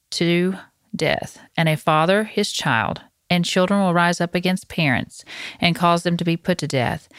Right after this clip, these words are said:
and you will be hated by all because of my name. But it is the one who has endured to the end who will be saved.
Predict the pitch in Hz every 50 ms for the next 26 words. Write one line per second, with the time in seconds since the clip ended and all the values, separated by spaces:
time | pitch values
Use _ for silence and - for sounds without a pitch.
0 | - - - - - 175 180 190 208 214 190 190 196 175 156 214 214 220 190 160
1 | 165 - 147 135 - - - 156 170 175 175 175 175 180 - _ _ _ - 165
2 | - - - 165 160 - 151 - 151 151 151 160 170 175 156 131 104 82 87 -
3 | - - - - - - - - - - 180 180 185 185 185 180 - 175 170 175
4 | 185 180 190 208 214 202 196 202 190 180 175 180 170 170 - 160 160 160 165 165
5 | 165 180 196 - - 208 220 220 - - 185 170 156 147 147 151 156 170 160 160
6 | 160 165 165 160 - - - 156 147 139 135 139 143 151 -